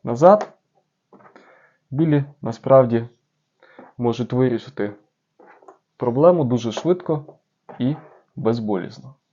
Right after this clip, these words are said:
Отже, вернемо позицію,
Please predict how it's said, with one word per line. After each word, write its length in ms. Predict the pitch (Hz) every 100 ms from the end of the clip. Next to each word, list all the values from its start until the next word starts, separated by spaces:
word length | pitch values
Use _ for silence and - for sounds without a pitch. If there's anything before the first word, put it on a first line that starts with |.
| _ _ _ _ _ _ - _ _ _ _ _ _ _
Отже, 340 | - 110 117 120 _ _ _ _ _ _ _ _ _ _ -
вернемо 440 | 104 104 110 107
позицію, 720 | 104 123 202 214 - 160 156